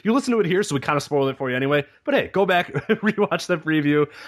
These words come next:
uh, listen to that. Uh, uh, you know, you guys, I believe, did a podcast as well, ki-, kind of previewing it as well. And then, yeah, read your review and then watch the show. Absolutely a, a must watch.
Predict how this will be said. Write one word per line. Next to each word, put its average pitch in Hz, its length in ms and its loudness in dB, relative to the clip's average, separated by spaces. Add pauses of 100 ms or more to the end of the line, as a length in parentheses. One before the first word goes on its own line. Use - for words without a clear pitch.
(140)
uh, 127 220 2
listen 151 240 2
to 160 80 2
that. 147 280 4
Uh, 110 40 -8
uh, 123 480 0
you 127 140 0
know, 123 80 4
you 127 160 2
guys, 127 200 2
I 127 40 0
believe, 120 200 0
did 117 80 2
a 107 40 2
podcast 123 420 0
as 120 60 -10
well, 120 220 0
ki-, 117 180 -4
kind 127 180 -2
of 110 100 -6
previewing 127 440 0
it 127 80 2
as 127 160 -2
well. 202 240 0 (180)
And 185 180 0
then, 208 120 0
yeah, 247 260 0
read 120 320 0
your 147 80 2
review 147 320 2
and 127 100 0
then 120 120 0
watch 120 160 0
the 101 60 -10
show. 101 200 0
Absolutely 101 420 0
a, 92 60 0
a 90 300 -2
must 98 240 -4
watch. 107 320 0